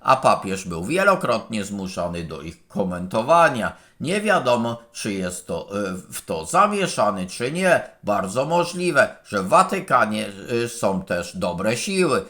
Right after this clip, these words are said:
a być może konflikty wśród tych, którzy są częścią różnych zakonów.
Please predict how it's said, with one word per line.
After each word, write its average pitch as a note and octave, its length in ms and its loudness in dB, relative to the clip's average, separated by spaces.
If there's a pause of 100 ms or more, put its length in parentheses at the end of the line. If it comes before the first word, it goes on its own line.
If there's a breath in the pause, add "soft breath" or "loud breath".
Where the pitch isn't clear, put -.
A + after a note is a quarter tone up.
a G2+ 140 -2
być F#2+ 260 -6
może F#2 360 -2
konflikty A#2 680 -4
wśród F2+ 460 -10
tych, E3+ 500 -2 (100)
którzy G2 340 -2
są F2+ 260 -4 (120)
częścią F2+ 580 -6
różnych E2 420 -12
zakonów. A#2 760 4